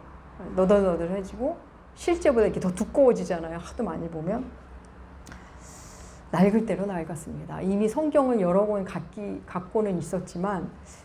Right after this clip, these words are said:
이게 잘 버려, 버려도 되는데 버려지지가 않더라고요. 그래서 사십 대가 되도록 계속 가지고 있었습니다. 그러던 어느 날 그냥 놓아두기만 하고 뭐 그걸 펼쳐보지도 않으면서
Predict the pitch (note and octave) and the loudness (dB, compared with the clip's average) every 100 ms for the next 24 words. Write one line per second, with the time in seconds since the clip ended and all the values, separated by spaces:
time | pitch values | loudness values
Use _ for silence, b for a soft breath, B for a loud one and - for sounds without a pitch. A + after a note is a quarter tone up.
0 | - G#3 F#3+ F#3 F3+ - - - F#3 F3+ | -14 -6 0 2 0 -2 -12 -4 0 2
1 | F3+ - - - - - - - - G3 | 0 -6 -14 -20 -20 -20 -20 -18 -6 0
2 | G3 G3 F#3+ F#3+ - G#3 A3+ A3 G#3 F#3+ | 2 4 2 0 -4 0 0 0 -2 -2
3 | F#3+ F#3 F3+ F#3+ G3 F#3 F3+ D#3+ - F3+ | -2 0 2 2 0 -4 -6 -8 -8 -10
4 | F3 F3+ F#3+ F3+ G3 - - B B B | -10 -10 -10 -12 -14 -20 -20 B B B
5 | B B - G3 F#3 F#3 - - G3+ F#3+ | B B -4 0 2 0 0 2 4 4
6 | F3+ F3+ F3 F3+ F3+ - D#3+ F3+ F#3 - | 0 0 -2 -2 -4 -4 -4 -4 -4 -6
7 | F#3 F3+ - - - D#2 - - - - | -8 -12 -12 -12 -10 -12 -12 -16 -20 -20
8 | - - F3 D#3+ D#3+ D#3+ D#3+ D3 C#3+ B | -10 -4 -2 -2 -2 -2 0 -2 -2 B
9 | B B B B - A#3 G3+ G3+ A3 A3+ | B B B B -2 2 6 8 8 6
10 | A3 G#3+ G#3 G3+ G#3 G3 F#3 F3+ F3 F3 | 4 0 0 0 -2 -4 -4 -4 -6 -8
11 | - - F#3+ F#3 D4+ D4+ D4+ A#3 A3 - | -12 -6 -6 -4 -6 -2 0 0 -2 -2
12 | F3 F3 E3+ D#3+ D#3 E3 D#3+ E3+ | -2 0 -2 -4 -6 -6 -6 -6